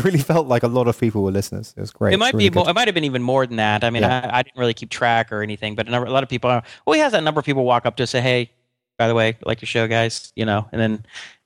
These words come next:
Speaker 2: just want to say hi, that <laughs> kind of thing. So
Speaker 1: Yeah.
Speaker 2: but I, I didn't take a note, but it might have been higher now, but that, that was cool. So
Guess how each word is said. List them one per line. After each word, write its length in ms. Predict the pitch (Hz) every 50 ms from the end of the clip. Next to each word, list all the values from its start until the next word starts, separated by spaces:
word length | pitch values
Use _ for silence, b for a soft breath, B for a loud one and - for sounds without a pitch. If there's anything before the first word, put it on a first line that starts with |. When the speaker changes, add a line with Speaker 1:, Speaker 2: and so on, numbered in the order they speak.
| _ _ _ _ _
Speaker 2:
just 140 | - 113 -
want 220 | 117 117 113 -
to 60 | -
say 80 | - 113
hi, 180 | 107 110 110 107
that 100 | 107 113 -
<laughs> 60 | -
kind 100 | - 151
of 60 | 123 -
thing. 240 | 123 110 107 107
So 220 | 104 - 120 113 131
Speaker 1:
Yeah. 220 | 147 143 131 120
Speaker 2:
but 80 | 107 -
I, 160 | 151 151 - -
I 40 | 147
didn't 180 | 135 147 139
take 120 | 147 143 123
a 40 | 117
note, 300 | 123 139 139 131 123 -
but 140 | 127 123 B
it 60 | B B B B -
might 120 | 233 339 370
have 60 | 262
been 120 | 214 165 143
higher 220 | 131 131 127 123
now, 140 | 117 110 110
but 120 | 110 156 -
that, 240 | 214 202 196 - -
that 100 | 190 175
was 120 | 156 -
cool. 160 | - - 160 139
So 240 | - 156 151 147